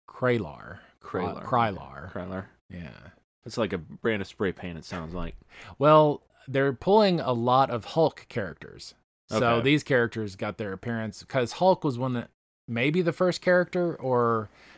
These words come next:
Speaker 1: definitely spent a lot of his time in the seventies, um, in the quantum realm.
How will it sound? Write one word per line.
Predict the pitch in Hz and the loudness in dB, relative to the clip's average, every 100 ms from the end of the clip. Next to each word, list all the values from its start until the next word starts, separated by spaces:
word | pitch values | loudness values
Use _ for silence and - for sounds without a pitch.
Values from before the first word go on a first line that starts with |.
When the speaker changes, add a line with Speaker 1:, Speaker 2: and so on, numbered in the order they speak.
| - | -2
Speaker 1:
definitely | 135 127 135 | 0 2 -2
spent | 123 - 127 113 - - | -6 -4 -6 -6 -12 -10
a | 107 | -6
lot | 110 120 123 - | 0 4 4 2
of | 113 98 | -6 -6
his | 107 - | -8 -8
time | - 117 117 113 | -4 0 0 -2
in | 110 107 107 104 | -6 -8 -6 -6
the | 98 98 95 95 | -6 -6 -8 -8
seventies, | - 127 127 123 101 85 78 87 - - _ - - _ - | -4 -2 -2 -2 -4 -8 -10 -14 -16 -20 _ -20 -20 _ -12
um, | 98 98 92 87 92 _ _ _ _ _ _ _ _ _ _ _ | -6 -6 -6 -8 -10 _ _ _ _ _ _ _ _ _ _ _
in | 123 131 | -4 -2
the | 120 | -4
quantum | - 117 101 80 | -4 -4 -4 -12
realm. | 52 95 | -16 -20